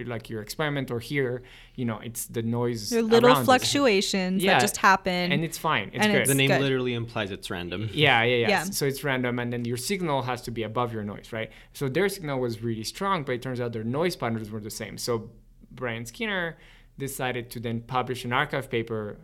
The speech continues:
Speaker 1: um, just pointing this out, saying, like, "Hey, authors, could you please help me understand what is going on with this paper?"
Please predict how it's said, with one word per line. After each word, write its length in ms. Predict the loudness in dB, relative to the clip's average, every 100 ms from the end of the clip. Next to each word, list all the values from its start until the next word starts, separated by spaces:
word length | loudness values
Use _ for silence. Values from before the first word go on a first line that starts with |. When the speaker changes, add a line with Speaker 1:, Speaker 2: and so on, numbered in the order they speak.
| -20 _ -8
Speaker 1:
um, 400 | -6 -6 -10 -16 -14
just 180 | -12 -6
pointing 260 | -4 -4
this 140 | -6 -2
out, 260 | -4 -4
saying, 220 | -8 -4
like, 160 | -2 -4
"Hey, 380 | -4 0 0 0
authors, 500 | -2 -2 0 -2 -4
could 160 | -8 -10
you 80 | -10
please 580 | -6 -6 -4 -6 -8
help 200 | -4 -2
me 140 | -2 -4
understand 720 | -6 -10 -6 -4 -4 -6 -14 -20 -20 -20 -20 -10
what 220 | -4 -4
is 100 | -4
going 240 | -6 -8 -6
on 160 | -10
with 80 | -12
this 120 | -14
paper?" 400 | -14 -14 -16 -20